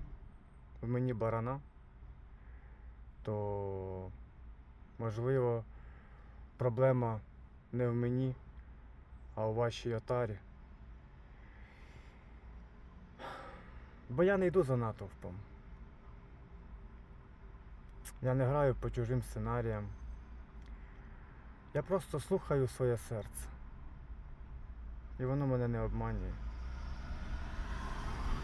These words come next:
Люди бояться тих, хто живе чесно.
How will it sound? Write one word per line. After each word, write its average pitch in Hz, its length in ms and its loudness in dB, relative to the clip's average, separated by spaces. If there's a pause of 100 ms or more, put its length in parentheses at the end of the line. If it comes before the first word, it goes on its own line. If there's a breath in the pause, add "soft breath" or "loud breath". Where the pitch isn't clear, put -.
(2250)
Люди 127 240 4
бояться 113 540 6 (100)
тих, 101 140 2 (1900)
хто - 180 2
живе 110 280 2
чесно. 110 460 -4